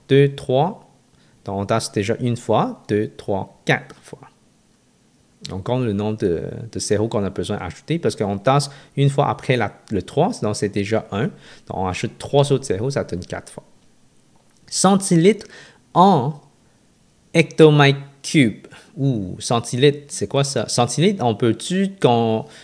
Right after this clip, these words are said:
convertir en millilitres ? Oui. OK. Ou en litres. Centilitre, c'est un virgule un un litre.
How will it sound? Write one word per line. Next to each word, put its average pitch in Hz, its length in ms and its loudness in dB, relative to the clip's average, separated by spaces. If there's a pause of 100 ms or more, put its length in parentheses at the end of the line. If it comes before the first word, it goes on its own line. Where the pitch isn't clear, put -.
convertir 120 560 -2
en 107 200 2
millilitres ? 151 840 0
Oui. 123 380 -2 (480)
OK. 101 160 -4 (560)
Ou 170 180 6
en 151 200 6
litres. 147 400 4 (1000)
Centilitre, 139 720 2
c'est 110 640 0 (140)
un 175 160 2
virgule 120 500 0
un 151 240 0 (200)
un 151 260 0 (920)
litre. 135 400 -2